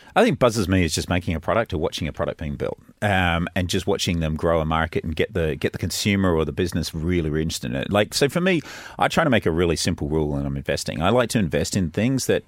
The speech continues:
people will use every day. Uh, simple things,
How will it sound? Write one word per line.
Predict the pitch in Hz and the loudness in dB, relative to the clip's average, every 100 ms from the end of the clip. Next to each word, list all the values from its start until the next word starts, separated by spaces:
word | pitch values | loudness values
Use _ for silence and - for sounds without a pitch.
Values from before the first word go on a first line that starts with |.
| - | -4
people | 110 120 120 | -2 0 0
will | 98 | 0
use | 78 80 76 | 0 -2 -4
every | - 69 | -6 -4
day. | 65 50 - _ - - - - - | -4 -6 -12 _ -20 -20 -20 -20 -2
Uh, | 85 80 | 0 0
simple | - 135 - 107 | 2 2 2 -2
things, | - 98 92 90 - - | 0 0 2 0 -2 -8